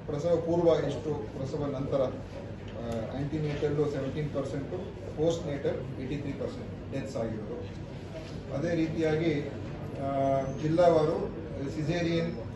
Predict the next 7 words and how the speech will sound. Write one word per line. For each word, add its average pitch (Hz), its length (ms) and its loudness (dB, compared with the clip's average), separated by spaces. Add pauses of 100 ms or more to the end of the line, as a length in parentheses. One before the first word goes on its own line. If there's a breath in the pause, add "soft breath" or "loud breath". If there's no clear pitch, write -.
(200)
ಚಿಕ-, 143 380 2
ಶಸ್ತ್ರಚಿಕಿತ್ಸೆ 151 720 -2
ಪಡೆದವರು 139 400 0
ಎಷ್ಟು 131 420 -4
ಆಗಿದ್ದಾರೆ, 123 360 -4 (200)
ಸಹಜ, 147 320 2
ಆ, - 1040 -6